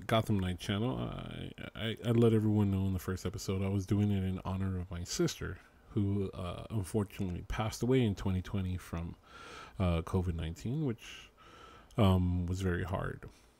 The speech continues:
Um, my last episode here, um, came on the heels of finding out my aunt was going into the hospital,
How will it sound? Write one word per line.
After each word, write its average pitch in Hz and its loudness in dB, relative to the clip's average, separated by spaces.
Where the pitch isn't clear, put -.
Um, 98 2
my 104 4
last 110 2
episode 82 -2
here, 76 -8
um, 85 0
came 113 2
on 104 0
the 95 0
heels 98 0
of 87 -2
finding 98 0
out 92 0
my 92 -2
aunt 95 -6
was 101 -4
going 95 2
into 95 -2
the 107 0
hospital, 107 -2